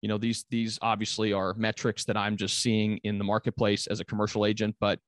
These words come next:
if you really wanna get a feel for what exactly is out there, I would encourage you to talk to a commercial lender about this. But as far as things that I've seen in my, uh, career thus far, you know,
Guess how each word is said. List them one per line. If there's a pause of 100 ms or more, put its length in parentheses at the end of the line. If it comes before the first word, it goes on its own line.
(240)
if
you
really
wanna
get
a
feel
for
what
exactly
is
out
there, (360)
I
would
encourage
you
to
talk
to
a
commercial
lender
about
this.
But
as
far
as (420)
things
that
I've
seen
in
my, (200)
uh,
career
thus
far,
you
know,